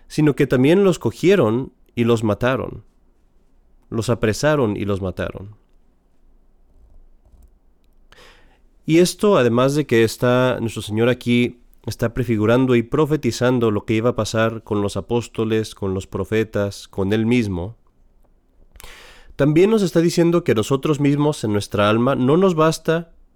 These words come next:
con no ir a misa o con rechazar a Dios, sino que siempre, casi siempre que hacemos esto, y yo diría siempre, es por el fin de pecar, de matar,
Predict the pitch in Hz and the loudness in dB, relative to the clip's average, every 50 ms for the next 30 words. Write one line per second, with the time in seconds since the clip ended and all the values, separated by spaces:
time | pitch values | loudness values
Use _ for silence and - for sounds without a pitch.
0 | _ _ - 113 110 110 110 120 123 127 131 123 123 120 117 120 135 127 - - | _ _ -4 -2 0 2 2 4 4 4 4 4 2 2 2 2 2 0 0 -2
1 | 147 147 151 151 - _ _ _ _ _ - - 107 98 - 107 101 104 101 - | -4 -4 -4 -8 -12 _ _ _ _ _ -12 -10 -8 -4 -4 -2 -2 -2 -4 -6
2 | - 101 - 120 123 123 117 120 131 147 143 - - - - - _ _ _ _ | -6 -4 -2 0 0 2 2 2 2 0 -2 -6 -10 -18 -20 -20 _ _ _ _
3 | - - - - - - - - - 135 135 135 139 131 - 135 - - 175 180 | -20 -20 -20 -20 -20 -20 -16 -4 0 2 4 4 2 2 0 -2 -2 0 2 2
4 | 196 208 185 - - 104 95 92 104 113 117 - _ _ - 151 160 196 185 - | 2 2 2 0 -2 0 0 -2 -4 -8 -14 -20 _ _ -6 -4 -2 -2 -2 0
5 | - 151 156 156 147 156 147 139 - 120 117 113 - 131 131 123 127 135 139 - | 0 0 0 0 0 0 -2 0 0 0 0 0 0 -2 -4 -2 -2 -4 -4 -4
6 | - 165 143 113 101 98 98 110 120 113 107 101 101 98 95 - - 101 104 110 | -6 -6 -6 -4 -4 -4 -4 -4 -2 -2 -2 -2 -2 -2 -2 -2 -2 -2 -2 -2
7 | 107 - - 180 175 - _ _ _ _ _ _ _ _ _ _ _ _ _ _ | -4 -8 -10 -12 -12 -18 _ _ _ _ _ _ _ _ _ _ _ _ _ _
8 | - - _ _ - 143 175 180 - - - - _ - 131 117 113 104 - - | -20 -20 _ _ 0 2 2 2 0 -4 -8 -8 _ -2 0 0 0 -2 -2 0
9 | 135 143 143 147 151 - - _ _ _ _ _ _ _ _ _ _ _ _ _ | 0 0 0 -2 -4 -6 -10 _ _ _ _ _ _ _ _ _ _ _ _ _
10 | _ _ _ _ _ - 113 - - 101 - - 117 113 104 - - - - - | _ _ _ _ _ -8 -4 -2 -2 -2 0 0 0 -2 -2 -4 -12 -20 -20 -20
11 | _ _ _ _ _ _ _ _ _ _ _ _ _ _ - 101 110 107 107 101 | _ _ _ _ _ _ _ _ _ _ _ _ _ _ -4 -2 -2 0 0 -2
12 | - - 127 131 120 98 | -2 -2 0 0 0 -2